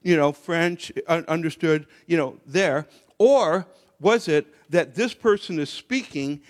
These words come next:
and the miracle is happening in the hearing, that this person is speaking in tongues, and this person is hearing it in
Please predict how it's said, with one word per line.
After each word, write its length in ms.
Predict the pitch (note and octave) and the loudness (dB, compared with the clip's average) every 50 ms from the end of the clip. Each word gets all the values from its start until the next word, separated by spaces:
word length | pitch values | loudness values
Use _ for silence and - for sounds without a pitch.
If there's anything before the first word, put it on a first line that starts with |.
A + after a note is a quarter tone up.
| - - _ _ _ | -20 -20 _ _ _
and 240 | - E3 E3 D#3+ D#3 | -2 -2 0 0 -2
the 60 | D3 | -4
miracle 520 | C#3 C#3+ D3 E3 G#3 C4 C#4 C4 - - E3 | -4 -4 -2 0 0 0 0 -2 -2 -2 -2
is 120 | D#3+ D3 | -2 -2
happening 480 | - - D#3+ D#3+ D#3 - D#3 D3+ D3+ D3 | -2 0 -2 -2 -2 -2 -2 -2 0 0
in 120 | C#3 C3 | -2 -2
the 80 | C3 A#2+ | -2 -4
hearing, 720 | A2+ - - - - B3 B3+ B3+ G3 A2+ G#2 C3 F3+ F#3 _ _ _ _ _ _ _ _ _ _ _ _ _ _ - | -4 -6 -8 -6 -4 -4 -2 -2 -2 -4 -4 -6 -8 -10 _ _ _ _ _ _ _ _ _ _ _ _ _ _ 0
that 160 | - D3 C#3 | 0 0 0
this 160 | C#3+ B3+ - | 0 -4 -2
person 360 | - - A#3+ G#3+ G3+ - F#3+ D#3+ | -2 0 0 0 0 0 0 -2
is 80 | D3+ | -2
speaking 400 | - - - F#3+ F3+ - - E3 | -2 -2 -2 -2 -2 -2 -2 -2
in 100 | D3+ C#3+ | -2 0
tongues, 380 | C3+ - G#3+ G3 F3 D#3 D3 - _ - - _ _ - | 0 -2 -2 0 -2 -4 -6 -10 _ -20 -20 _ _ -8
and 160 | C#3+ D3+ D3 | -6 -4 -4
this 160 | G3 B3+ A#3 | -4 -4 -6
person 400 | - - G3 E3+ D#3 - D#3+ C#3 | -6 -8 -6 -6 -6 -8 -10 -10
is 120 | C3 C3 - | -10 -10 -10
hearing 340 | - D3+ C#3 C#3 C3 C3 | -8 -8 -8 -8 -8 -8
it 100 | B2+ A#2 | -8 -8
in 160 | A#2 A#2 A#2+ | -8 -10 -12